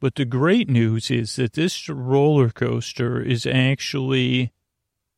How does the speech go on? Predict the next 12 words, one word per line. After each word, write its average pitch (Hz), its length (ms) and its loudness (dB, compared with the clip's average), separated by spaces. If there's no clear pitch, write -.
built 135 400 4
and 127 320 2
refurbished 127 800 2
from 123 300 0
three 143 360 -2
roller 135 420 4
coasters 120 1000 0
ar-, 123 160 -6
ar-, 120 540 -2
around 120 460 2
the 147 80 0
globe, 117 1000 2